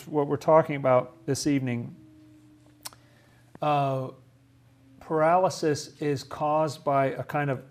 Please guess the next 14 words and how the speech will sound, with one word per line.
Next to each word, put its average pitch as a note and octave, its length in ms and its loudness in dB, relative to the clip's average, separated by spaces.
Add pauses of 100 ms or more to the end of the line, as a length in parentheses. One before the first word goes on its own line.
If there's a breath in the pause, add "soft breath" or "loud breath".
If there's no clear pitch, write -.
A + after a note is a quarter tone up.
(280)
opposition, C#3+ 800 0
or C3 120 0
at B2 80 -6
the B2+ 80 -6
very C#3+ 280 2
least, C3+ 300 -2
a C3 60 -4
lack C3 280 0
of A#2+ 80 -14
communication C#3 680 -4
between C3+ 280 -8
our B2 120 -4
inner C#3+ 220 -4
self C3 400 0